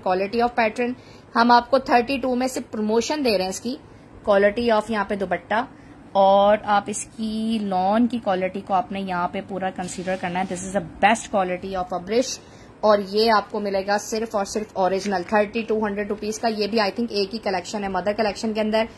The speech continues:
ये माओ को gift करने के लिए is the best। उसके बाद एक और collection है premium, यार ये बहुत best है इसका। यहाँ पे आप quantity check करेंगे तो आपको पूरा आठ मीटर मिलेगा। proper green, color combination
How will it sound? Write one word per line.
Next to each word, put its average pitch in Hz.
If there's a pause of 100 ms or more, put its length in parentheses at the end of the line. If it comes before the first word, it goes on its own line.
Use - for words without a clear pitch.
(320)
ये 226
माओ 214
को 220
gift 208
करने 208
के 208
लिए 214
is 202
the 202 (120)
best। -
उसके 254
बाद 196
एक 214
और 254
collection 226
है 226 (120)
premium, 285 (260)
यार 240
ये 240
बहुत 214
best 214
है 214
इसका। 240 (360)
यहाँ 226
पे 247
आप 254
quantity 233
check 262
करेंगे 247
तो 254
आपको 247
पूरा 240
आठ 214
मीटर 240
मिलेगा। 240
proper 220
green, 240 (460)
color 262 (120)
combination 247